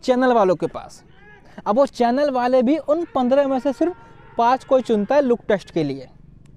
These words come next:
यानी कि आप समझें, इतना आसान भी नहीं है। ऑडिशन दिया सौ लोगों ने, लेकिन लुक टेस्ट हुआ सिर्फ पाँच लोगों का। तो आप दोस्तों सीख के आए, थोड़ी मेहनत करके आए,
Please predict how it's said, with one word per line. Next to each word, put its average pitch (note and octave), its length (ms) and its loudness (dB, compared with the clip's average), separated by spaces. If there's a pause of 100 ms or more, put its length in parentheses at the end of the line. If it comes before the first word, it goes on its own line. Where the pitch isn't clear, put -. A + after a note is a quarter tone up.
(200)
यानी G#3+ 120 0
कि C4 80 2
आप B3 80 2
समझें, B3+ 520 0
इतना B3+ 260 -4
आसान B3+ 260 -4
भी C#4 120 -2
नहीं C4+ 120 0
है। D#3+ 120 -2 (680)
ऑडिशन B3+ 440 2
दिया C#4 240 4
सौ C#4 240 2
लोगों A3+ 320 4
ने, C4 220 2
लेकिन B3 360 0
लुक B3 340 0 (120)
टेस्ट C4 280 -4
हुआ B3 200 -2
सिर्फ D4+ 280 -6 (180)
पाँच G3+ 280 0
लोगों D#3+ 280 0
का। B2+ 220 -10 (1200)
तो G#3+ 80 -2 (100)
आप G#3+ 180 0
दोस्तों G#3 460 0 (160)
सीख A#3 440 -2
के C4+ 60 0
आए, A#3 220 2
थोड़ी A#3+ 260 -4
मेहनत A3 200 -2
करके G3+ 320 -2
आए, A3+ 180 -2